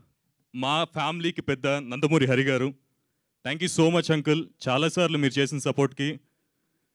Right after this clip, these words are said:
And also సముద్ర గారు, చిన్నప్పటి నుంచి ఆయన దగ్గర, ఇరవై ఏళ్ళ నుంచి దగ్గర దగ్గర ఆయన దగ్గరే పెరిగాను. మా గురువు గారు, my father figure, everything ఆయనే.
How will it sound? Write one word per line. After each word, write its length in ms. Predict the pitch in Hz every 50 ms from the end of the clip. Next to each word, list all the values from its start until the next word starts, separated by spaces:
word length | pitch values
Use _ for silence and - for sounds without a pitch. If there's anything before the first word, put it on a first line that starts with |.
| _ _ _ _ _ _ _ _ _ _ _ -
And 80 | 131 143
also 500 | 143 156 165 - 180 160 147 123 107 104 110 - - - - _ _ _ _ _ _ _ _ _ _ _ _ _ _
సముద్ర 360 | - - 139 170 185 165 185
గారు, 380 | 180 160 151 147 135 135 147 151 - - - - - _ _ _ _ _ _ _ _ _ _ _ _ _ _ _ _ _ _ - -
చిన్నప్పటి 360 | 175 190 220 214 - 202 185
నుంచి 200 | 185 185 - 208
ఆయన 180 | 180 170 165
దగ్గర, 180 | 165 185 175 185
ఇరవై 300 | 175 151 147 151 170 156
ఏళ్ళ 220 | 151 156 160 180
నుంచి 400 | 180 180 180 180 - 196 190 180
దగ్గర 200 | 156 151 127 147
దగ్గర 240 | 151 147 143 143 147
ఆయన 200 | 139 131 139 147
దగ్గరే 220 | 151 147 165 160 151
పెరిగాను. 500 | 135 143 135 131 135 131 131 131 143 139 _ _ _ _ _ _ _ _ -
మా 100 | - 120
గురువు 300 | 120 117 131 143 147 151 143
గారు, 320 | 147 135 131 131 131 139 - - _ _ _ _ _ _ _ _ _ _ _ _ _ 127
my 140 | 131 139 139
father 340 | 120 - 135 139 147 165 156
figure, 440 | - 147 131 127 139 135 139 147 143 _ _ _ _ _ _ 120
everything 340 | 135 147 175 170 214 180 175
ఆయనే. 340 | 147 139 139 135 127 104 98